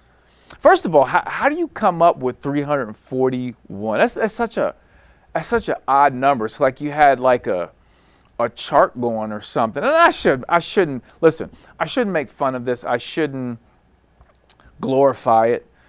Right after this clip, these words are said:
Um, but I know Max, and I know what people think of him locally. So to hear this is kinda like, whoa.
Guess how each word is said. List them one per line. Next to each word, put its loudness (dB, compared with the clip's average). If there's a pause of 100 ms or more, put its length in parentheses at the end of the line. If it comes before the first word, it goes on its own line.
(180)
Um, -2 (540)
but 6 (200)
I 2
know 2
Max, -6 (120)
and -4 (480)
I 0
know 4
what 0
people -6
think -4
of -2
him -6
locally. -2
So 2
to -6
hear 0
this -4
is -12
kinda -2
like, -4 (680)
whoa. -2